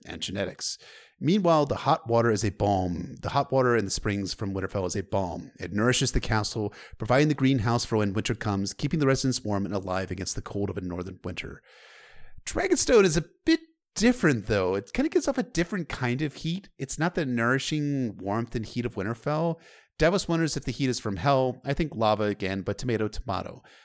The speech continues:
What it feels like is that Davostone is, but if <laughs> Davostone, what it feels like is that Dragonstone is a counterfeit Winterfell, a castle which has the same attributes of Winterfell broadly, but the source of the realm,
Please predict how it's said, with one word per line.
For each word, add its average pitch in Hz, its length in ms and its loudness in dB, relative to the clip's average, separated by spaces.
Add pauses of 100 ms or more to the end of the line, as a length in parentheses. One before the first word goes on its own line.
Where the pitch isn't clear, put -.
(160)
What 135 100 2
it 131 60 0
feels 262 220 2
like 202 180 2
is 160 60 0
that 165 160 0
Davostone 127 880 0
is, 117 140 -4 (260)
but 127 100 -2
if - 260 -6
<laughs> 127 60 -10
Davostone, 104 580 -2 (200)
what 170 100 2
it 202 80 2
feels 247 280 2
like 185 160 4
is 196 80 0
that 139 160 2
Dragonstone 135 640 2
is 110 140 -2
a 113 60 0
counterfeit 135 760 -4
Winterfell, 101 600 -6 (380)
a - 40 -12
castle 165 380 2
which 165 120 -2
has 151 120 -2
the 123 100 -2
same 160 480 -2 (100)
attributes 165 520 -6
of 180 80 -8
Winterfell 214 520 -2
broadly, 185 480 -2 (300)
but - 140 -8
the 127 60 -2
source 156 340 2
of 160 40 -6
the 147 100 0
realm, 101 260 0